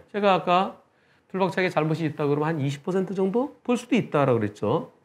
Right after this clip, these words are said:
네, 결국은 뒤에서 오던 택시는 여기서 우회전해 왔거나 좌회전해 왔을 수 있-, 왔을 것 같은데요. 그래서 불박차를 바로 뒤에 따라왔다 그러면 이건 백 대 영 해야 됩니다.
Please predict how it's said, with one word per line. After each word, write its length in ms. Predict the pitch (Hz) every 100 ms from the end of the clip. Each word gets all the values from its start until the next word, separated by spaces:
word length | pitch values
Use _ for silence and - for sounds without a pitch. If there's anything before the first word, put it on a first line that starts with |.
| _
네, 220 | - 151 -
결국은 680 | 220 247 233 208 175 101 - _ _ _ _
뒤에서 340 | 226 262 214
오던 360 | 196 196 190 170 -
택시는 760 | 214 - 170 147 156 120 101 107 -
여기서 300 | 208 208 202
우회전해 600 | 185 139 160 190 190 185
왔거나 560 | 180 170 165 185 214 254
좌회전해 400 | - 156 160 160
왔을 240 | 151 139
수 160 | 147 160
있-, 160 | 143 -
왔을 220 | 127 123 -
것 40 |
같은데요. 720 | 131 127 139 110 104 190 - - - _
그래서 680 | 214 226 220 196 196 135 -
불박차를 400 | 190 214 233 233
바로 280 | - 190
뒤에 160 | 208 226
따라왔다 400 | 220 202 196 190
그러면 240 | 208 285
이건 160 | 247 247
백 180 | 160 -
대 80 | 180
영 80 |
해야 120 | 156 120
됩니다. 420 | 104 90 85